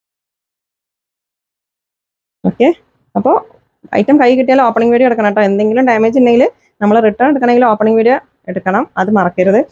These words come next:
just ക്യാമറ ഒന്ന് on ആക്കി വെച്ചിട്ട് ഞാൻ ഈ നിവർത്തി കാണിക്കണ പോലെ കാണിക്കുക. അതിൽ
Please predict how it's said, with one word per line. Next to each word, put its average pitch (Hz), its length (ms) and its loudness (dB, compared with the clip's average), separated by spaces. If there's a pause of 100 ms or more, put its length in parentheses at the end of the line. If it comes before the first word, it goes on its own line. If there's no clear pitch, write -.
(240)
just 330 300 -2
ക്യാമറ 240 260 2
ഒന്ന് 233 120 0
on 214 100 0
ആക്കി 208 140 -2
വെച്ചിട്ട് 208 260 -4
ഞാൻ 202 140 2
ഈ - 80 0
നിവർത്തി 202 300 0
കാണിക്കണ 202 300 0
പോലെ 208 220 2
കാണിക്കുക. 180 340 -2 (320)
അതിൽ 196 160 2